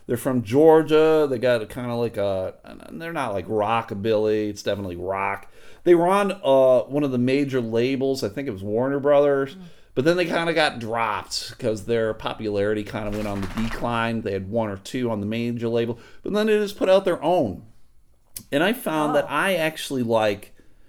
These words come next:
Speaker 1: when they have, uh, they're not underground, but it's like they're not getting radio play. Like, I can't tell you the last time I heard one of their new, s-, newer, within the last decade, songs being played on the radio,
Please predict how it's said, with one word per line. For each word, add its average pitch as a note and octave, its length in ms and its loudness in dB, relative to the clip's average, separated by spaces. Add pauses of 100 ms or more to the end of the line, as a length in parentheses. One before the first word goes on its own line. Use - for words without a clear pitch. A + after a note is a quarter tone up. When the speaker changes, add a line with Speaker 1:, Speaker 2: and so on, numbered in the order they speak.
(100)
Speaker 1:
when A2+ 160 2
they C#3+ 460 2 (580)
have, C#3 600 2
uh, - 100 -8 (140)
they're A#3+ 140 -2
not C#4 280 -2
underground, A#2+ 720 2
but C#3 100 2
it's C#3+ 160 -8
like D3+ 280 -2 (180)
they're F#3+ 120 -4
not G3+ 220 -4
getting D3 440 -4
radio E3+ 360 0
play. F#2+ 220 -6
Like, G2 200 -4
I C3+ 220 -4 (720)
can't E3+ 320 -6
tell D#3+ 260 0
you D3+ 80 4
the A#2 80 -2
last A#2+ 340 0
time B2+ 120 -6
I A#2+ 80 0
heard B2 260 -2
one A#2 220 2
of A2 80 -2
their A2+ 160 2
new, A#2+ 400 0
s-, - 280 -8
newer, C#3 960 4 (280)
within B2 280 -2
the B2 80 2
last A#2 560 -2
decade, D#2+ 680 -2 (300)
songs G2+ 600 -2
being G2 220 -4
played F2+ 300 -4
on D#2+ 120 -8
the D2 80 -14
radio, B1 500 -14